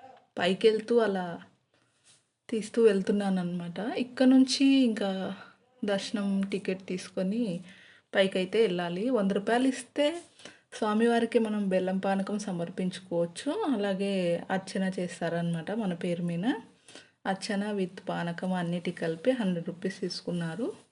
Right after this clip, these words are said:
కొంచెం పువ్వులు కూడా ఇస్తారు. పైన అయితే దర్శనం చేసుకొని వచ్చిన తర్వాత కింద దీపాలు పెడుతున్నారు. కింద అయితే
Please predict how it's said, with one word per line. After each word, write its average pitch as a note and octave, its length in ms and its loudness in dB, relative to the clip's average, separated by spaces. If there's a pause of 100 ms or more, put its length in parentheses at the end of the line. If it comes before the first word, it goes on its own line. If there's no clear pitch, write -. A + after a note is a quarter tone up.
(120)
కొంచెం A3 320 -2
పువ్వులు F#3 360 -2
కూడా F#3+ 180 0
ఇస్తారు. E3+ 680 -4 (680)
పైన A#3 220 4
అయితే C#4 420 8
దర్శనం A3 520 2
చేసుకొని G#3+ 460 0
వచ్చిన G3 360 0
తర్వాత G3 440 -2
కింద A3+ 320 0
దీపాలు G#3 480 2
పెడుతున్నారు. F3 840 -2 (2750)
కింద G#3 220 -2
అయితే G#3+ 540 4